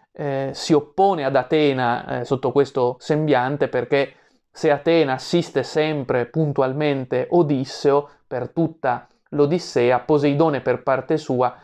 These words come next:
fa di tutto per ostacolarne l'arrivo in patria, scatenandogli puntualmente le tempeste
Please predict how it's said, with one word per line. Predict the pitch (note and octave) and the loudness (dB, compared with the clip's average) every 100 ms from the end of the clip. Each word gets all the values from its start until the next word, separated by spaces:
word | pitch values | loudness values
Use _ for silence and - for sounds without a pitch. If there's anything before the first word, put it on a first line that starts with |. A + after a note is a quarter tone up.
| _ _ _ | _ _ _
fa | - D#3+ | -2 -2
di | D#3+ | -2
tutto | D#3 D#3 D#3+ D#3 | 0 0 2 0
per | C#3 C3 | 2 0
ostacolarne | C3 - C3 C#3+ C3 C3 C3+ C3+ | -2 -4 -2 0 2 2 0 0
l'arrivo | B2 B2 C3+ C3 | 0 2 2 0
in | B2+ B2 | -2 -2
patria, | D#3 C3+ A#2 - A#2 | -2 -2 -4 -8 -8
scatenandogli | - - C#3+ C#3 C#3+ D3 C#3+ C3 B2 | -6 -4 -2 0 0 2 2 0 -2
puntualmente | C3 B2+ C3 C3+ D3 D3 B2+ | -4 0 0 0 -2 0 0
le | B2+ | 0
tempeste | D3 D#3 D3 A#2+ A#2+ - - B2+ | 0 -2 0 0 -2 -6 -4 -4